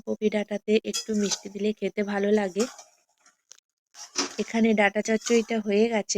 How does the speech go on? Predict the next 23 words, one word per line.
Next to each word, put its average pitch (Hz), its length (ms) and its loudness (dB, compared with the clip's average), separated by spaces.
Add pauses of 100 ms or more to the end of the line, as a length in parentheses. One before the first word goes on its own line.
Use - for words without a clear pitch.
(120)
এখন 196 340 -2
দিয়ে 214 160 8
দিলাম 202 320 2
গরম 190 420 0
মশলা 196 440 -4 (520)
আর 190 140 -2 (140)
ঘি। 214 200 4 (760)
ঘিটা 202 340 0
দিয়ে 214 200 6
ভালোভাবে 196 500 0
একটু 214 300 -4
মিশিয়ে 202 460 0
নেব। 190 240 0 (520)
এখানে 214 360 2
আমার 208 280 0
রান্না 185 340 0
রেডি 196 320 0
হয়ে 226 220 6
গেছে, 190 320 2 (160)
এবার 196 360 -2
আমি 190 220 -6
নামিয়ে 208 420 2
নেব। 190 240 -2